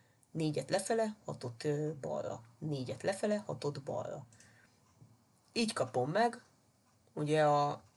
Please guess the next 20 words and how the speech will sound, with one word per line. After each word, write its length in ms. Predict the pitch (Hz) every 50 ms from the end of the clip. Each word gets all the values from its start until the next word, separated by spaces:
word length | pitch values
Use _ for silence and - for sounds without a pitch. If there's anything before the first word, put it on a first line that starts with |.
| _ _ _ _ _ _ _ _ _ _ _ _ _ _ _ _ _ _
az 140 | - 165 147
A 140 | 160 135 135
pont 320 | - - 139 135 135 139
esetén 560 | 151 - - - - - 208 214 - 220 214 -
négyet 560 | 175 175 160 143 131 123 - - 117 - -
lefele, 480 | - - - - - 113 135 147 - - _ _ _ _ _ _ _ -
tehát 220 | - - - -
mínusz 300 | 135 135 139 151 151 -
kettőbe 440 | - 202 202 - - - 220 233 -
jövök, 320 | 123 - 277 269 269 - _ _ _ _ _ _ _ _ _ _ _ _ -
hatot 480 | - 160 151 - 143 143 147 - 127 123
balra, 540 | 143 135 143 156 185 220 254 269 262 - - -
az 200 | - 170 - -
pedig 300 | - 180 160 170 156 147
mínusz 320 | 147 139 143 143 - -
hatot 300 | - - - - 117 -
fog 200 | - - - -
jelenteni. 540 | - - - - - - - - - 147 - -
B-nél 400 | 147 151 147 - 127 139 135 147
ugyanez. 480 | 143 - 151 147 147 - - - -